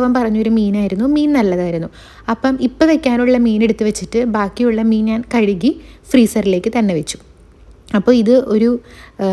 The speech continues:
വീഡിയോയിൽ കണ്ടിട്ട് അതേപോലെ ട്രൈ ചെയ്യാമെന്നൊക്കെ പറഞ്ഞിട്ടാ. അത്, അപ്പോൾ അതവിടെ നിൽക്കട്ടെ. ഇത് നമ്മളുടെ കടലേണ്ടിയാണ് ട്ടോ. കടല എന്താ പറയണ്ടേ, തോരൻ എന്ന് വേണമെങ്കിൽ പറയാം. അപ്പോൾ അതിന്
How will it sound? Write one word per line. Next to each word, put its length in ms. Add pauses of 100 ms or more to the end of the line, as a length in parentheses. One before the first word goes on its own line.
(480)
വീഡിയോയിൽ 480
കണ്ടിട്ട് 340
അതേപോലെ 460
ട്രൈ 140 (100)
ചെയ്യാമെന്നൊക്കെ 480
പറഞ്ഞിട്ടാ. 380 (280)
അത്, 140
അപ്പോൾ 140
അതവിടെ 260
നിൽക്കട്ടെ. 260 (500)
ഇത് 80 (100)
നമ്മളുടെ 400
കടലേണ്ടിയാണ് 680
ട്ടോ. 80 (520)
കടല 340 (400)
എന്താ 260
പറയണ്ടേ, 480 (220)
തോരൻ 300
എന്ന് 160
വേണമെങ്കിൽ 360
പറയാം. 260 (520)
അപ്പോൾ 180
അതിന് 180